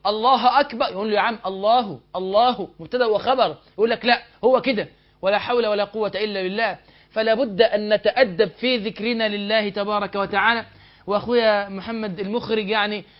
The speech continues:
يسعفني حتى أنتهي من الحلقة. أقول لكم: أفضل الذكر لا إله إلا الله، وأفضل الدعاء الحمد لله. قال النبي صلى الله عليه وسلم،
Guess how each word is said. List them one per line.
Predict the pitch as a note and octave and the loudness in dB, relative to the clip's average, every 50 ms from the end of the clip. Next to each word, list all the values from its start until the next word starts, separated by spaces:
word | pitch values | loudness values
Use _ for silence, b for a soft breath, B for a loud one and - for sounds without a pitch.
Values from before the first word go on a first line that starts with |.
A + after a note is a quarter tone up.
| b b b | b b b
يسعفني | F3+ G3+ G3+ F#3+ - G#3 G#3 A#3+ B3 G3 A3 A3 A3 G3 | -6 -4 -4 -4 -4 -4 -2 -2 -2 -2 -2 -4 -4 -4
حتى | F3+ A3 A3+ A#3 - A3 | -4 -4 -6 -2 -2 -2
أنتهي | G#3+ G3+ - G3+ G3+ F3+ A#3+ A#3 A3 A3 G#3+ G3 | -2 0 -2 -4 -4 -2 -2 0 0 -2 -2 -4
من | F#3 G3+ G3+ | -6 -6 -6
الحلقة. | G3+ F3+ - A#3 C4+ B3+ - - C4 B3 B3+ b b b b b b b - | -6 -4 -2 -4 -4 -4 0 -2 -2 -2 -2 b b b b b b b -4
أقول | A3+ A3+ - B3+ B3+ A#3+ | -4 -2 0 -2 0 0
لكم: | A#3+ A#3+ A#3+ A#3 G#3+ G#3 _ - | 0 0 0 -4 -4 -4 _ 4
أفضل | B3+ C4+ A3 - - G3 F3+ A3 G#3 G#3 | 4 4 4 -2 -16 -4 -4 0 0 0
الذكر | G3 E3 F3 B3 - - - - - F3 | -2 0 -2 -4 -4 -4 -14 -18 -14 -6
لا | F#3 G#3+ A#3 A#3 A3+ A3+ - | -4 -2 2 2 2 2 0
إله | G3+ G#3 G3+ G3+ F#3 F3 F#3 F3+ | 0 0 0 0 0 -2 -6 -6
إلا | F#3 F#3 F3+ | -4 -4 -4
الله، | F3 E3 E3 F3 F3 D#3 C#3 C3+ b b b b b b | -4 -4 -2 0 0 0 -2 -6 b b b b b b
وأفضل | F3 F#3+ A3 A#3 - - - G#3 | 0 2 2 2 0 -2 -4 -4
الدعاء | G3 F#3+ D#3 D3 G3 G3 F#3+ G#3+ A3 G3+ - - _ - | -2 -2 -2 0 2 2 4 4 2 2 0 -4 _ -4
الحمد | G3 F#3+ - - A#3+ A#3 A3 G3+ E3+ F#3+ | -4 -4 -2 -2 -2 -2 -2 -4 -4 -4
لله. | G3+ G3 F#3+ F#3 F3+ F#3 G#3+ A3 G3+ D#3 B B B B B B | -2 -2 -2 -2 0 0 0 0 0 -2 B B B B B B
قال | - A3 A#3+ A#3 A3+ | 0 0 0 2 0
النبي | A3 G#3+ G#3 A3 G3+ A#3 A#3 | -2 -2 -4 -4 -2 -2 -4
صلى | A3 - | -4 -4
الله | A3 A3 | -2 -2
عليه | G#3 G3+ - B3+ B3+ | -2 0 -2 -4 -2
وسلم، | B3+ B3+ A#3+ A3+ F3+ | -2 -4 -4 -6 -8